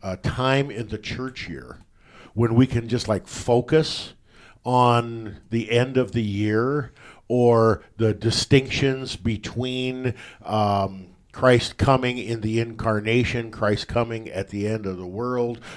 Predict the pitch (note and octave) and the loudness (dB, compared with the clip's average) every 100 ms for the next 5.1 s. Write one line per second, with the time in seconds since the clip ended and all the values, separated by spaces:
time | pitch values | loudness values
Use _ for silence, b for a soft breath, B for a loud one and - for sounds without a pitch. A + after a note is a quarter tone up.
0 | B - A#2+ A2+ A2+ G#2+ G2 A#2+ A#2 A2+ | B 2 4 4 -2 -8 2 4 6 4
1 | G2+ A2+ A#2+ A#2 A#2 A2+ - B B - | 2 2 2 2 0 0 -6 B B -2
2 | A#2+ A#2 G2 G#2 G2 F#2 E2+ E2 E2 _ | -2 -2 -6 -4 -4 -6 -6 -8 -12 _
3 | - D#2+ F2+ B2 C3 A#2+ G#2+ - G#2+ A2+ | -16 -14 -10 -6 -4 -4 -6 -4 2 4
4 | A2+ - B B - G#2+ G#2+ G2+ G2 F#2+ | 4 -2 B B -8 -2 0 0 -4 -10